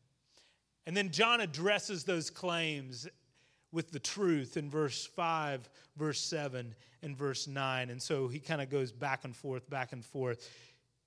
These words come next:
And so I wanna walk through these claims, and I wanna talk about those and how they may apply to us this morning. Claim number one, verse six.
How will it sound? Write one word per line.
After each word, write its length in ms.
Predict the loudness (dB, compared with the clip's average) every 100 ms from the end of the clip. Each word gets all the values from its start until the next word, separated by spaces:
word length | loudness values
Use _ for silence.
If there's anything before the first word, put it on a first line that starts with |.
| _ -10
And 120 | 0
so 100 | 2
I 60 |
wanna 220 | 2 2 2
walk 360 | 2 2 0
through 240 | -6 -4 -4
these 240 | -6 -10
claims, 460 | -10 -10 -8 -8 -6
and 80 |
I 60 | -4
wanna 160 | -4 -4
talk 360 | -2 -2 -2
about 300 | -2 -2 -2
those 460 | -4 -2 -2 -2 -8 -14 -20 -20 _ _ _ _ _ _ _ -4
and 80 | 0
how 220 | 0 0
they 220 | 2 0
may 200 | 0 -2
apply 380 | -2 -4 -6 -4
to 80 | -8
us 420 | -10 -14 -18 -20 _ _ _
this 200 | -10 -8
morning. 380 | -8 -10 -12 -16 _ _ _ _ _ _ _ _ -20 -20 _ _ -6
Claim 320 | 2 4 4
number 240 | 0 2
one, 300 | 0 -2 -8 -14 _ -20 -20 _ _ _ _ _ _ _
verse 260 | 4 6 6
six. 680 | 2 2 -2 -6 -8 -8